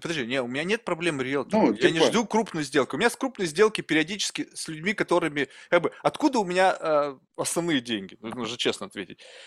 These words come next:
Speaker 1: Есть какой-то кэшфлоу, который, в принципе, позволяет мне жить так, как я хочу. Но основные деньги — это как раз-таки те люди, к которым я верю, которых я знаю, которые меня не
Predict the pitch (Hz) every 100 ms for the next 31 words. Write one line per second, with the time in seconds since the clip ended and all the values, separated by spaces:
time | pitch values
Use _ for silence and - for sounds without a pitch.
0 | - - 240 214 - - 139 - - 151
1 | 131 - 233 311 - - 185 156 208 262
2 | - - 143 131 135 156 151 131 120 165
3 | - 123 127 - - 120 - 175 - -
4 | 160 170 196 208 349 220 226 180 185 190
5 | - - 190 - 160 - 175 226 226 160
6 | 147 170 160 135 143 139 147 107 90 _
7 | _ _ - 139 170 151 147 131 156 127
8 | 117 139 131 127 135 131